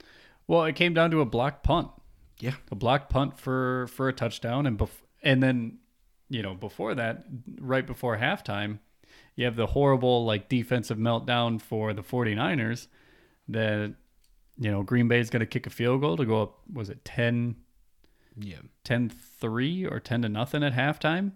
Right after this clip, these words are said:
Speaker 2: Ten to nothing, I think.
Speaker 1: And they
Speaker 2: No,
Speaker 1: end
Speaker 2: it's
Speaker 1: up
Speaker 2: ten, it was ten three.
Speaker 1: And they end up blocking, blocking the field goal, saving, which, 'cause that, that was right after a Jimmy G interception too.
Speaker 2: Yeah.
Speaker 1: So,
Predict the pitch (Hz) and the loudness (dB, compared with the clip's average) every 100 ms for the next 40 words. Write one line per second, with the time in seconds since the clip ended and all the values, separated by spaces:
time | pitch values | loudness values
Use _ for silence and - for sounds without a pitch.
0 | _ _ - 107 92 92 90 90 90 87 | _ _ -14 -12 -12 -12 -12 -12 -14 -14
1 | 87 85 82 82 - 78 57 58 64 - | -14 -16 -16 -20 -20 -20 -18 -20 -20 -20
2 | 57 - _ _ _ _ 120 113 123 131 | -20 -20 _ _ _ _ 0 4 6 6
3 | 123 - 170 147 135 - 101 92 76 151 | 6 2 -2 -4 -4 -4 -8 -8 -16 -20
4 | - - - 110 131 156 147 143 110 120 | -20 -14 -4 2 4 4 2 0 -4 -2
5 | 117 147 143 135 127 123 - _ _ _ | 2 0 2 2 2 -2 -8 _ _ _
6 | 139 151 147 113 - 180 120 107 123 143 | 2 2 2 -2 0 0 2 2 0 0
7 | - 139 143 131 127 117 - _ _ _ | 2 4 6 4 2 -2 -12 _ _ _
8 | 123 127 - 240 139 156 - 139 240 147 | -2 -2 -4 -2 2 2 0 0 0 4
9 | 120 123 117 127 113 113 123 117 120 113 | 4 6 4 2 -2 0 0 2 0 0
10 | 107 - 143 117 98 220 254 110 104 185 | -2 -4 -2 -2 0 -2 -2 -4 -2 0
11 | 156 101 - _ _ - 90 - _ _ | 0 -2 -10 _ _ -14 -14 -16 _ _
12 | _ _ - - 135 123 117 | _ _ -6 2 4 4 4